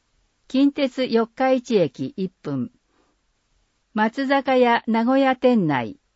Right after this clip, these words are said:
矢場町駅零点五分。栄駅五分。津駅零点五分。七、介護付き老人ホーム、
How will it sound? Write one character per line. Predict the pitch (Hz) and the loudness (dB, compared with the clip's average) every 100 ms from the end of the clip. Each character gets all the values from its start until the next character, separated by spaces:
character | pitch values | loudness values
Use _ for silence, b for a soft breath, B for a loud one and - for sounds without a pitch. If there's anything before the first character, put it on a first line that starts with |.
| _ | _
矢 | 196 214 | -4 0
場 | 269 | 0
町 | 262 269 262 | 2 2 4
駅 | 226 151 - 135 - | 4 0 -4 -8 -2
零 | 226 247 | 2 2
点 | 175 160 151 | 2 -2 0
五 | 170 | -2
分。 | 160 143 139 - _ _ _ _ | -4 -8 -8 -12 _ _ _ _
栄 | - 240 - 262 262 254 220 | -8 -8 -2 0 2 2 0
駅 | 226 143 127 - | -4 -6 -8 -6
五 | 170 104 | -4 -4
分。 | - 127 90 _ _ _ _ _ _ _ _ _ _ | -6 -14 -14 _ _ _ _ _ _ _ _ _ _
津 | - 277 277 | -8 -6 -2
駅 | 233 202 165 143 - _ _ | -4 -4 -6 -8 -10 _ _
零 | 202 262 | 2 4
点 | 247 180 156 | 4 0 -2
五 | 143 165 | -2 -4
分。 | - 143 - _ _ _ _ _ _ _ _ _ _ _ _ _ _ _ _ | -6 -16 -16 _ _ _ _ _ _ _ _ _ _ _ _ _ _ _ _
七、 | 226 254 208 123 _ _ _ _ _ _ _ | -2 0 0 -2 _ _ _ _ _ _ _
介 | - 262 294 | 0 2 4
護 | 294 | 2
付 | 285 - 277 | 0 -2 2
き | |
老 | 269 269 | 4 4
人 | 254 254 254 | 4 2 2
ホ | 240 214 | 2 0
ー | 165 | 0
ム、 | 143 | -2